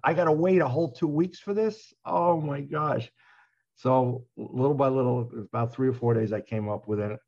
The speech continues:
and, uh, went to my producer, and it was just, I, I, the reason I thought this song was very poignant, it has a payoff at the end, because at the end of the, on Christmas morning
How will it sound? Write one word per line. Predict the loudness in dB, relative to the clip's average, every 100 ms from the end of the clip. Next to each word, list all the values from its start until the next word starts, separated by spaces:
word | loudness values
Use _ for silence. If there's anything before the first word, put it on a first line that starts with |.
| _ -6
and, | -2 0 2
uh, | 2 2 0 -2
went | -2 -2 0
to |
my | 0 -2 -6 -6
producer, | 0 0 0 0 0 -2 -6 _
and | -4 0 0 -2 -6 -20 -20 _ -2
it | 2
was | 4 2
just, | 4 4 4 -8 -20 -20 -20 -20 _ 4
I, |
I, | 6 6 6 4 0 -4
the | 4
reason | 6 6 6 4
I | 2
thought | 2 2 2
this | 0 0
song | 2 2
was |
very | 2 0
poignant, | 0 0 0
it | -4 -2
has | -2 -2
a |
payoff | -2 2 6 6 4 -4
at |
the | -8 -8
end, | -6 -8 -10 _ _ _
because | -4 0 2 0 -4
at | -6 -2
the | 2
end | 6 6
of | 6
the, | 4 0 -10 -6 -2
on | -2
Christmas | 0 -4 -2 -4 0
morning | 4 6 4 2 -4